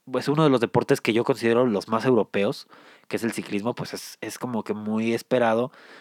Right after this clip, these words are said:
que sea gente culta, que sea gente con, con cierta educación o con cierta, eh, pues, quizá mo-, qui-, quisiera decir, eh, sentido común,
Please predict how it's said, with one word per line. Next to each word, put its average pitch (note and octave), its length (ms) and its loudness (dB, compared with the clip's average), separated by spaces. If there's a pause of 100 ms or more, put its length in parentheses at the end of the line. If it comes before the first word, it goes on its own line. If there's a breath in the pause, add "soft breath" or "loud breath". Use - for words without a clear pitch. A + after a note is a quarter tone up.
(100)
que - 120 -4
sea G#2+ 140 0
gente G#2 340 -4
culta, C#3 480 2
que G#2+ 120 -2
sea G#2+ 160 0
gente G#2 340 -6
con, F2+ 460 -10 (380 soft breath)
con A2 120 -2
cierta A2+ 280 2
educación A#2+ 540 2
o A2+ 60 0
con G2+ 160 -2
cierta, G2+ 720 0 (520 soft breath)
eh, E2+ 360 -12 (600)
pues, D3+ 160 2
quizá D3+ 320 0
mo-, D#3+ 140 -2
qui-, D3+ 380 0
quisiera D#3 380 4
decir, C#3+ 440 4
eh, G#2+ 240 0
sentido A#2+ 360 2
común, E2+ 320 -6